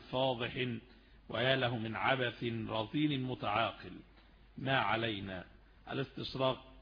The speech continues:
كما رأيت قبل هو عين الاستعمار التي بها يبصر ويحدق، ويده التي بها يحس ويبطش، ورجله التي بها يمشي ويتوغل، وعقله الذي به يفكر ويستبين،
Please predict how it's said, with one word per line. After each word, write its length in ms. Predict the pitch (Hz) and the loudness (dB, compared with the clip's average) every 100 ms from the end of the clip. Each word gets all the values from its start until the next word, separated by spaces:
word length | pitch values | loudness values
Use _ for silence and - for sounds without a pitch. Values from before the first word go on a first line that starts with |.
| - | -8
كما 300 | - 120 113 | -2 0 0
رأيت 440 | 110 117 156 170 170 | 0 4 4 4 2
قبل 420 | 156 160 165 139 - - - - - - | 2 4 4 0 -8 -18 -20 -20 -20 -4
هو 160 | 127 123 | 2 6
عين 360 | 110 143 127 | 8 6 4
الاستعمار 720 | 110 110 - 110 98 95 87 - - - | -2 -6 -6 -4 -4 -4 -6 -10 -16 -10
التي 420 | 104 107 - 107 | -4 -4 -4 -4
بها 260 | 110 123 113 | -2 0 2
يبصر 440 | 139 151 - 170 175 - | 2 -2 -2 -4 -4 -10
ويحدق، 500 | 104 104 113 101 95 - 110 | -4 -2 -2 -6 -12 -10 -2
ويده 400 | 113 135 117 113 | 0 2 0 -2
التي 300 | 113 113 107 | -4 -6 -4
بها 200 | 123 113 | -2 0
يحس 600 | 107 101 165 - - - - - - | -2 0 -2 -2 -10 -20 -20 -20 -8
ويبطش، 680 | 107 107 127 - - - - - - - - - | 0 2 0 -2 -8 -10 -14 -20 -20 -20 -16 0
ورجله 520 | 143 214 180 151 135 | 4 6 4 4 4
التي 340 | 131 131 - 120 | 4 2 0 0
بها 220 | 131 127 | 2 2
يمشي 380 | 120 127 - 104 | 0 -2 -4 -2
ويتوغل، 680 | 110 110 117 139 131 143 | -2 0 2 2 2 2
وعقله 500 | 120 104 123 - 110 | 2 2 0 0 -4
الذي 500 | 107 110 123 120 107 | -2 0 0 0 -4
به 360 | 104 123 120 113 | -2 -2 -2 -2
يفكر 460 | 104 139 - 131 117 | 0 -2 -2 -4 -2
ويستبين، 720 | 120 123 - 123 151 165 | -2 -2 -4 0 4 4